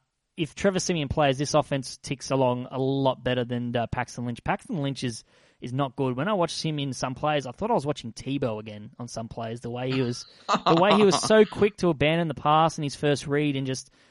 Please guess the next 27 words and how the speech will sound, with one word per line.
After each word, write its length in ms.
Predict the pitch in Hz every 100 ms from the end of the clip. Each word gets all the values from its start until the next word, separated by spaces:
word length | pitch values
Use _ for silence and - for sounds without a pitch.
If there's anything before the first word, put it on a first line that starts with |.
| _ -
tuck 240 | 165 -
it 60 | 139
under, 260 | 147 151
and, 160 | 135 135
and 120 | 143
just 180 | 139 -
so 120 | 165
quick 280 | 156 175 -
to 120 | -
run 320 | 123 131 151
and 120 | 147 131
dart 260 | 135 139
out. 280 | 139 160 - _ _ _ -
That's 180 | 156
just 180 | - 165
his 160 | 165 135
natural 360 | 156 - 139
instinct. 340 | 156 175 156 135
It 80 | 147
just 220 | 165 160
reminded 320 | 147 143 143
me 160 | 139 131
of 80 |
Tebow 420 | - 147 147 135 123
a 100 | 127
little 300 | 156 143 123
bit 260 | 110 113